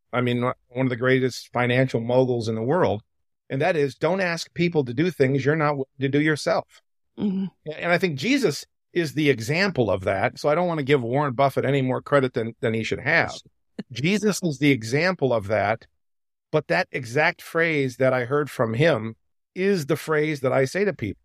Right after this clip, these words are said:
Speaker 1: I tell every new pastor I have that come out of the seminary into the English district, "Do not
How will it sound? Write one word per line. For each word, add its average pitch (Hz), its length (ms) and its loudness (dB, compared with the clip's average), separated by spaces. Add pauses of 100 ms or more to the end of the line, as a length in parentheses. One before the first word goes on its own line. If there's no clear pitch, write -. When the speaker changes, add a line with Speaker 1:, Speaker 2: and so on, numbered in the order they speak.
Speaker 1:
I 135 120 -6
tell 180 300 0
every 175 280 0
new 190 180 -2
pastor 147 580 -2
I 131 220 4
have 123 220 0
that 113 120 -4
come 131 180 0
out 127 120 2
of 110 80 -2
the 104 40 -10
seminary 117 460 0
into 120 120 2
the 117 100 0
English 120 280 0
district, - 380 -2 (920)
"Do 226 300 2
not 185 280 -2